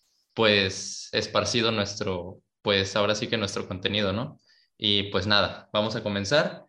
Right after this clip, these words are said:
Eh, como parte de esta sección de Irregular, ahora también se va a tratar de buscar, este, platicar con,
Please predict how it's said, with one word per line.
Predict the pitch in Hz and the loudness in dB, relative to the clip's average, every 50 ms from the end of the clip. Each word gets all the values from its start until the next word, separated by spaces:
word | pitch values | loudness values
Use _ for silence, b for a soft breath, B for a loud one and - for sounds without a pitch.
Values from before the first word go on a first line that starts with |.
| b b b _ _ - | b b b _ _ 0
Eh, | 110 107 110 107 107 107 104 104 104 107 | 2 4 4 6 6 4 4 2 0 -4
como | 113 113 110 107 | -6 -6 -6 -2
parte | - 127 120 - 143 | -2 -2 -2 0 -4
de | 139 | -4
esta | 139 147 | -2 -4
sección | 127 127 120 - 135 135 | -6 -6 -6 -6 -4 0
de | 135 135 | 0 2
Irregular, | 127 127 117 107 110 113 120 123 | 2 2 2 2 2 2 2 4
ahora | 127 120 117 120 120 123 | 4 2 2 2 0 -2
también | - 117 113 113 113 | -2 -6 -6 -6 -8
se | 113 120 | -6 -4
va | 113 117 | -4 -4
a | 113 | -4
tratar | - 110 107 113 110 110 | -4 -4 0 0 2 2
de | 107 107 | 2 0
buscar, | 104 107 - - 110 107 104 110 - - _ _ _ _ _ _ | -2 -4 -4 -2 -2 -2 -2 -2 -8 -12 _ _ _ _ _ _
este, | - - 104 98 101 - - - 107 101 98 95 98 95 92 95 | -2 -2 0 0 -2 -6 -2 0 2 4 4 4 4 2 2 0
platicar | - 110 107 - - - 107 110 113 | 0 -2 -2 -2 -2 -2 -2 -2 0
con, | 113 113 110 104 101 98 95 92 92 90 90 92 - - | -2 0 0 0 -2 -2 -4 -4 -6 -6 -8 -10 -14 -18